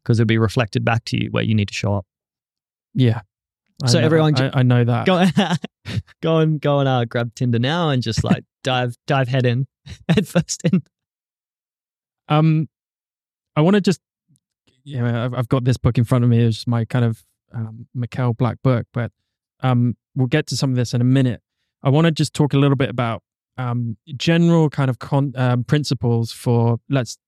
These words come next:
Speaker 2: photographers, videographers, but creatives, um, 'cause most of the people watching this will wanna know,
Speaker 1: Mm.
Speaker 2: okay, how can I better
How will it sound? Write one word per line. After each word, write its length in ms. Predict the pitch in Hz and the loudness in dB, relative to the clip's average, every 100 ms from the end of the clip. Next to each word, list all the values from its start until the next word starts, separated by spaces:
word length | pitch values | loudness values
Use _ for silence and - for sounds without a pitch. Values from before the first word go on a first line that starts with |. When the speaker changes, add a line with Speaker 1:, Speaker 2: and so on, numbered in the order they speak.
| _ | _
Speaker 2:
photographers, 760 | - - - 135 123 - 131 120 | -10 -4 0 2 0 0 0 2
videographers, 460 | 127 123 120 - 117 | 0 0 0 -2 -4
but 140 | - - | -6 -8
creatives, 880 | - 135 127 120 131 120 117 - - _ _ _ _ | -2 0 2 2 0 0 -2 -10 -14 _ _ _ _
um, 280 | 123 120 117 | -4 0 0
'cause 200 | - 113 - | 0 -4 0
most 300 | 127 123 120 | 2 2 0
of 60 | |
the 60 | 120 | -2
people 180 | 120 117 | -2 -2
watching 280 | 110 - 117 | -2 -2 -4
this 180 | 110 | -2
will 80 | 117 | -2
wanna 200 | 113 117 | 0 2
know, 340 | 117 117 113 127 | 2 2 2 0
Speaker 1:
Mm. 40 | |
Speaker 2:
okay, 160 | 113 117 | 0 0
how 180 | 135 | -2
can 140 | 143 160 | 0 0
I 120 | 143 | 0
better 500 | 127 131 127 123 | 0 -2 0 0